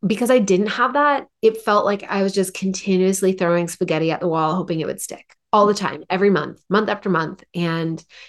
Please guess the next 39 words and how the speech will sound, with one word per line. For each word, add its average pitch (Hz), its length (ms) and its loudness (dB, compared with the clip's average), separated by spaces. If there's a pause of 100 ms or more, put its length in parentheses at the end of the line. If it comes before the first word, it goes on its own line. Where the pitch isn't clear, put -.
even 226 240 4
though, 202 500 4
you 214 80 0
know, 190 160 2
my 185 480 0
business 196 320 0
is 185 140 -4
doing, 180 260 2
like, 160 260 -4 (460)
very 190 420 4
well, 196 800 2
and 175 160 -4
you 170 100 -2
would 165 100 -6
think 226 180 2
I 202 100 2
would 180 200 2
be 170 160 -2
out 175 200 0
of 170 120 -2
that 160 180 -2
month 170 300 -6
to 175 100 -8
month 147 220 -2
hustle 226 380 -2
feeling, 160 640 -4 (220)
I - 60 0
really 180 220 6
wasn't, 170 540 0 (100)
because 175 560 -4
it 170 80 -8
was 165 160 -4
like, 160 200 -4
we 165 140 -4
have 170 120 -4
to 175 80 -6
reinvent 165 400 -2
the 160 80 -8
wheel 175 540 2